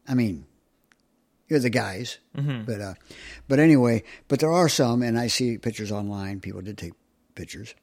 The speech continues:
Speaker 2: Sure.
Speaker 1: But it had to be a special camera, and you had to carry it.
Speaker 2: Mm-hmm.
Speaker 1: Yeah. Anyway, the, uh, but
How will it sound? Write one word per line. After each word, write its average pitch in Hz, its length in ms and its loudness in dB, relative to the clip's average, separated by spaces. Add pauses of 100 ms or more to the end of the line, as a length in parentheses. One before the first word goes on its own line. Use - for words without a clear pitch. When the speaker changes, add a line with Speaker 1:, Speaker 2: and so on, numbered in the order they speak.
Speaker 2:
Sure. 101 380 -8
Speaker 1:
But 110 100 -8
it 104 60 -10
had 101 100 -8
to 95 60 -10
be 85 80 -12
a 80 40 -12
special 90 340 -10
camera, 113 340 -4
and 110 60 -4
you 98 40 -6
had 95 100 -10
to 95 60 -14
carry 156 280 -4
it. - 120 -16 (320)
Speaker 2:
Mm-hmm. 117 320 -8
Speaker 1:
Yeah. 107 240 -8 (240)
Anyway, 113 380 0 (600)
the, 127 360 2
uh, 107 180 0 (840)
but 123 380 0